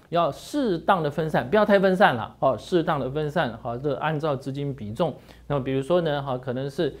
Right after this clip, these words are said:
呃，一般的投资朋友呢，可能三到五个标的，好，那投入资金比较多或时间比较长的，你可能是五到十个标的，好，类似这样子的。接着一个叫再平衡，等一下跟大家做说明哈。那么另外一个的话就加码时机，因为后面还会有钱进来。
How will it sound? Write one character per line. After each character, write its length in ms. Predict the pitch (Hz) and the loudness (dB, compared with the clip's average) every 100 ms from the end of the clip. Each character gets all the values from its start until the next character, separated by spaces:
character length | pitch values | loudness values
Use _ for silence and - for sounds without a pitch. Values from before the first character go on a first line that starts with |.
| - | -8
呃， 160 | 123 127 | -2 0
一 100 | 170 | 0
般 260 | 175 180 180 | 2 2 2
的 80 | |
投 140 | 160 151 | 0 0
资 100 | 175 | 0
朋 140 | 165 | 0
友 120 | 175 | 0
呢， 120 | 156 151 | 0 -2
可 140 | 135 | -2
能 100 | 135 | -4
三 260 | 143 190 185 | -2 0 2
到 120 | 185 | 2
五 120 | 135 | 2
个 80 | 139 | 0
标 240 | 160 180 | 2 2
的， 300 | 180 214 - | 4 2 0
好， 220 | - 131 117 | -2 -2 0
那 160 | 156 | -2
投 200 | 147 135 | -4 -2
入 180 | 156 135 | -2 -4
资 160 | - 156 | -4 -6
金 120 | 160 | -6
比 80 | 131 | -6
较 160 | 151 143 | -4 -2
多 240 | 151 156 | 0 0
或 80 | 160 | 0
时 120 | - | -2
间 160 | 147 143 | -4 -4
比 80 | |
较 140 | 123 151 | -4 -6
长 260 | - 120 | -6 -8
的， 80 | 131 | -6
你 120 | 135 | -8
可 100 | 147 | -6
能 100 | 123 | -6
是 80 | 135 | -6
五 160 | 143 127 | -6 -6
到 200 | 147 156 | -4 -4
十 240 | - 131 | -6 -6
个 80 | 143 | -4
标 240 | 139 160 | 0 0
的， 200 | 165 180 - | 2 -2 -4
好， 140 | 113 | -8
类 120 | 123 135 | -4 -4
似 160 | 135 | -6
这 140 | 135 220 | -4 -2
样 160 | 196 | -2
子 140 | 143 143 | -6 2
的。 240 | 165 160 - - - - | 4 4 -2 -20 -20 -4
接 160 | 254 | 2
着 140 | 269 226 | 4 4
一 40 | |
个 80 | 220 | 4
叫 140 | 208 | 4
再 200 | 202 220 | 4 4
平 160 | 180 160 | 4 2
衡， 180 | 143 147 | 0 -2
等 140 | 143 | -4
一 20 | 139 | -2
下 60 | |
跟 120 | 156 160 | -2 0
大 120 | 156 | 0
家 60 | |
做 120 | 147 147 | 0 -2
说 200 | 160 156 | -2 -4
明 220 | 123 123 | -4 -6
哈。 180 | 139 113 - - | -6 -6 -10 -6
那 120 | 175 | -2
么 60 | 240 | 0
另 160 | 262 | 2
外 140 | 254 240 | 2 2
一 20 | |
个 80 | 196 | 2
的 100 | 170 | 0
话 200 | 156 180 | 0 0
就 100 | 170 | 0
加 200 | 170 196 | 2 0
码 160 | 185 123 | 0 -4
时 180 | - 127 | -8 -10
机， 280 | 139 139 - - - - | -6 -8 -8 -20 -20 -2
因 80 | 285 | 4
为 60 | |
后 160 | 220 277 | 6 6
面 140 | 247 | 6
还 100 | 180 | 6
会 120 | 196 220 | 6 4
有 60 | |
钱 220 | - 123 | 2 -4
进 160 | 131 151 | -4 -4
来。 220 | 92 71 | -4 -8